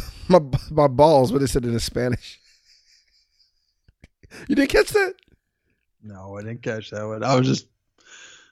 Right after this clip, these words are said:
Speaker 1: She
Speaker 2: I'm
Speaker 1: said,
Speaker 2: just like, I'm just trying to get through this movie. <laughs>
Speaker 1: she said, "Me, me, me, me huevos." Like, when she, when she sat down and kinda
Speaker 2: Huh.
Speaker 1: giggled, like, <laughs> 'cause she squashed the balls when she sat down. I thought that was funny. But, um, whatever. He gets Nerds back to fucking health,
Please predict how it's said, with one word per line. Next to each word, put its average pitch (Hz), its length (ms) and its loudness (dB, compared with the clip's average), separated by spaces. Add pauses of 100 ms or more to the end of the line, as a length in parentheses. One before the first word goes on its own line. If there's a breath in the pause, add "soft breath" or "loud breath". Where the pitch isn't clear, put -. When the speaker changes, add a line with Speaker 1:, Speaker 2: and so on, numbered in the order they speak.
Speaker 1:
She - 80 -6
Speaker 2:
I'm 135 80 4
Speaker 1:
said, 120 100 6
Speaker 2:
just 107 120 0
like, 123 220 0
I'm 135 200 2
just 123 160 -6
trying 131 160 2
to 117 40 0
get 117 140 -2
through 135 100 -2
this 120 140 -4
movie. 156 280 4
<laughs> - 160 -8
Speaker 1:
she 180 140 -6
said, 220 220 0
"Me, 170 120 -2
me, 160 180 2
me, 147 160 0
me 139 180 -4
huevos." 143 460 -6
Like, 127 160 -6
when 135 100 -4
she, 123 60 -6
when 123 80 -6
she 127 220 -6
sat 123 200 -4
down 127 240 -4
and 113 100 -8
kinda 113 180 -6
Speaker 2:
Huh. 113 60 -10
Speaker 1:
giggled, 123 340 -2
like, - 200 -12 (160)
<laughs> - 180 -20
'cause 156 180 -2
she 139 80 -8
squashed - 340 -6
the 127 60 -6
balls 120 240 -6
when 107 80 -10
she 104 60 -14
sat - 200 -10
down. 120 320 -10
I - 80 -8
thought 127 180 -8
that 208 80 -8
was 120 120 -10
funny. 127 260 -10 (880 soft breath)
But, 151 200 6
um, 151 380 6 (120)
whatever. 175 480 6
He 160 120 -4
gets 208 220 -2
Nerds 185 260 2
back 147 200 2
to - 80 -12
fucking 117 300 -4
health, 127 320 -4